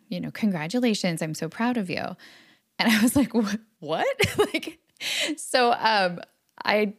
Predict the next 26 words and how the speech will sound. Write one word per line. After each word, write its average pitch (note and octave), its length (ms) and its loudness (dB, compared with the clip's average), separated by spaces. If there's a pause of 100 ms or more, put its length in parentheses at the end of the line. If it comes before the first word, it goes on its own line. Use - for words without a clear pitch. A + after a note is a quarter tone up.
(140)
had A#3+ 220 0
to A3 80 -2
do A#3+ 180 4
a - 20 4
little F#3+ 300 4
Googling F#3+ 600 2
of F3 200 0
my F3+ 200 2
own G#3+ 180 2
self - 580 -2 (460)
to F#3 480 0 (140)
learn F#3 560 0
that F3 340 0
an - 160 -2
article A3 460 2
that F#3 120 2
I E3+ 100 4
had E3 140 0
submitted F3 520 0
to E3 260 -6
Fortune E3 1040 -4 (480)
many E3+ 260 -4
weeks A3 380 -2
ago E3 420 -4 (320)
was F#3 160 0
published - 880 -2